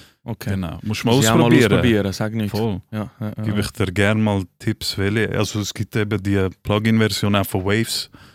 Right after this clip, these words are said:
Speaker 1: Ja.
Speaker 2: der S S L.
Speaker 1: Ja.
Speaker 2: Dann auch von S S L
Speaker 1: Ich glaub,
Speaker 2: selber
Speaker 1: die
Speaker 2: gibt's
Speaker 1: habe
Speaker 2: den
Speaker 1: ich
Speaker 2: S-,
Speaker 1: sogar.
Speaker 2: den, den S S L Bass-Kompressor.
Speaker 1: Ich glaub, die von Waves habe ich sogar.
Speaker 2: Kann sein, gell?
Speaker 1: Ja.
Speaker 2: Und wir sind nämlich mal durch und dann hat er gesagt, ja, ja, nimm den auch.
Speaker 1: Ja.
Speaker 2: Kann sein,
Speaker 1: Was ist
Speaker 2: voll.
Speaker 1: es, der C L A bla bla bla? Nein, es ist nicht der.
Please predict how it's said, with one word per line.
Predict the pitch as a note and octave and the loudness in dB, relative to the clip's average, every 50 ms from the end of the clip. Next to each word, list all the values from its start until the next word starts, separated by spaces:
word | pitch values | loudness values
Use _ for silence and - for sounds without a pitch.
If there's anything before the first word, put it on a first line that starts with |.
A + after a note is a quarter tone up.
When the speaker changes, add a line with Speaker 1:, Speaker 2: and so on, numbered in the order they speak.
| _ _ _ _ | _ _ _ _
Speaker 1:
Ja. | B2+ C3 C#3 - | -2 -2 -2 0
Speaker 2:
der | - G2+ G2 G2+ | 0 0 0 0
S | G2+ - - | 0 0 -2
S | A#2 G#2 - - | -4 -4 -2 -2
L. | G2+ G2+ G2+ G2+ - _ _ _ _ _ _ | -2 0 -2 -2 -6 _ _ _ _ _ _
Speaker 1:
Ja. | - C3 B2+ - - _ | -6 -6 -6 -6 -8 _
Speaker 2:
Dann | - F#2+ | -4 0
auch | G2+ G2 | 0 0
von | F#2+ - G#2 G2+ | 0 0 2 2
S | G#2+ G2+ - | 2 2 0
S | G2+ - - | -2 0 0
L | G#2+ F#2+ | 0 0
Speaker 1:
Ich | F2+ | 2
glaub, | - A2 G#2 | 2 2 2
Speaker 2:
selber | G#2+ A#2 A#2 B2+ | 2 2 2 2
Speaker 1:
die | A#2+ | 4
Speaker 2:
gibt's | A#2 B2 A#2 A#2+ | 4 4 4 4
Speaker 1:
habe | B2+ C3 | 2 4
Speaker 2:
den | A#2+ | 4
Speaker 1:
ich | A2+ A#2+ | 4 4
Speaker 2:
S-, | A#2+ B2 | 4 2
Speaker 1:
sogar. | B2 - B2 A2 | 0 2 4 4
Speaker 2:
den, | G#2+ G#2 | 4 4
den | A2 G#2+ | 4 2
S | G#2 G#2+ - - | 2 2 2 -2
S | G#2+ - - - | -2 -2 0 0
L | G#2+ G#2 | -2 -2
Bass-Kompressor. | F#2+ F#2+ G#2+ G2+ G#2 - - - - A2 - - - G#2 G#2+ - - - A#2+ | 0 0 0 0 0 -4 -4 -2 -4 -4 -2 -2 -4 -4 -4 -4 -4 -2 -4
Speaker 1:
Ich | A2+ | -4
glaub, | - - C3 | 0 0 0
die | A#2+ | 0
von | A2 - A#2+ A2+ | 0 0 0 0
Waves | A#2 B2 C3+ C3+ - - - | 2 2 2 0 -2 -4 -6
habe | A2 A2+ A#2+ | -4 -4 -2
ich | C3+ C3 | -4 -4
sogar. | C#3 C3+ A#2+ A2 G#2 G2 | -4 -4 -4 -4 -4 -4
Speaker 2:
Kann | G#2 - - G2 F2+ | -6 -4 -2 -2 -2
sein, | F2+ F#2 G2+ G#2 G#2+ G#2 F2 | 0 0 0 0 0 0 -2
gell? | |
Speaker 1:
Ja. | G2 G2 G#2+ | -2 -2 -2
Speaker 2:
Und | A2 A2+ A2+ B2 | -2 0 2 2
wir | D3+ | 2
sind | C#3+ - F3+ D#3 | 2 2 2 4
nämlich | C#3 C3 B2 A#2+ A2+ | 4 4 4 6 6
mal | A2+ A2 G#2+ | 4 4 4
durch | G2 A#2 C3+ D3+ D#3 | 4 4 4 4 4
und | D3+ B2+ - | 4 2 4
dann | - A2 G#2+ | 2 2 2
hat | G#2 G2+ | 2 0
er | G#2+ | -2
gesagt, | - - A2+ G#2+ | -2 -2 -2 0
ja, | G#2+ A2+ A2+ | 0 2 2
ja, | G#2 G2 F#2+ | 2 2 2
nimm | F#2+ G2 G2+ G2+ | 2 2 2 2
den | F#2+ G2 G2 G2 | 2 2 2 2
auch. | G2 G2 F#2+ | 2 0 0
Speaker 1:
Ja. | A2+ A#2 A2+ A2 - - - _ _ _ _ | 0 -2 -4 -4 -8 -14 -20 _ _ _ _
Speaker 2:
Kann | - G2+ | -6 -6
sein, | F2+ F2 F#2+ G2+ G#2 | -4 -2 0 0 0
Speaker 1:
Was | G2+ F#2 | 0 0
ist | D#3+ | -2
Speaker 2:
voll. | D3+ F#2+ F#2+ | -2 0 -2
Speaker 1:
es, | F#2+ | 2
der | F2+ B2+ B2 A#2+ A#2+ A#2 A2+ - | 2 2 2 4 2 2 0 -2
C | - - C3 C3 C3+ | -4 -4 -2 -2 0
L | C3+ C3 C3 | 0 0 0
A | B2+ B2+ B2+ B2 B2 B2+ B2 B2 | 0 0 2 2 0 0 0 -2
bla | A#2+ B2+ C3 C#3 | 0 0 -2 0
bla | C3+ D3 D3 | 0 -2 -2
bla? | B2 A#2+ G2+ | -2 -2 -2
Nein, | - A#2 B2 C3 A#2+ | 0 0 0 0 0
es | A2 - | -2 -6
ist | - - | -8 -10
nicht | C3 - _ | -10 -8 _
der. | - A#2 G#2 G2+ | -6 -6 -6 -6